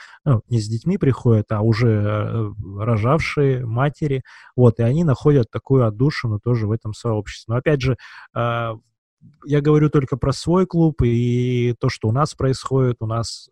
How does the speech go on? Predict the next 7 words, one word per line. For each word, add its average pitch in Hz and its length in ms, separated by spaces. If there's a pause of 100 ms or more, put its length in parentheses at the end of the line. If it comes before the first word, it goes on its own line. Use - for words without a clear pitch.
(140)
э, 107 180
всё - 320
очень 123 400
органично, 110 760
и 104 120
для 104 180
этого 107 380